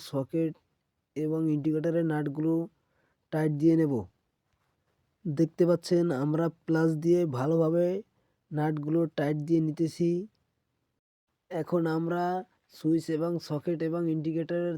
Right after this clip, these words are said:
তিনটি প্রান্ত কমন করে নেব। এখানে দেখতে পাচ্ছেন, একটি তারের ওয়্যার দিয়ে কমন করা হচ্ছে। এরকম কেউ করবেন না।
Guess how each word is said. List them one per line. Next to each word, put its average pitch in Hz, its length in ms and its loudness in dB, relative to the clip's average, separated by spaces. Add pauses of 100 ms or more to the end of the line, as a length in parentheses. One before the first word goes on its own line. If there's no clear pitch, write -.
(140)
তিনটি 165 340 -4
প্রান্ত 160 360 -6 (180)
কমন 165 320 0
করে 170 240 0
নেব। 165 160 0 (920)
এখানে 175 280 -2
দেখতে 160 280 -2
পাচ্ছেন, 180 320 -2 (180)
একটি 151 360 -8
তারের 170 360 0
ওয়্যার 160 360 0
দিয়ে 170 220 0 (1040)
কমন 175 320 2
করা 175 220 2
হচ্ছে। 165 320 -4 (720)
এরকম 160 400 4 (140)
কেউ 175 220 6
করবেন 170 400 4
না। 139 180 0